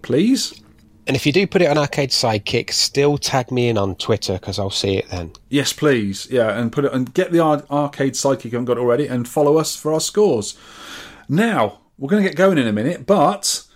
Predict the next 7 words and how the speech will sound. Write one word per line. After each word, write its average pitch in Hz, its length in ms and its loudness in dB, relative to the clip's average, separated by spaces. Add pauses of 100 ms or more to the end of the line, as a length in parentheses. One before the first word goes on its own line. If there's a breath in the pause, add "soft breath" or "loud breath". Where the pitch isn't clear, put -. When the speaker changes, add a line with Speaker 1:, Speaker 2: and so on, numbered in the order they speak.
(200 soft breath)
Speaker 1:
the 131 100 -2
Revival 196 480 2
Talk - 400 2
panel 113 300 -2
we 104 160 0
did 107 400 2 (640 soft breath)
is 131 680 2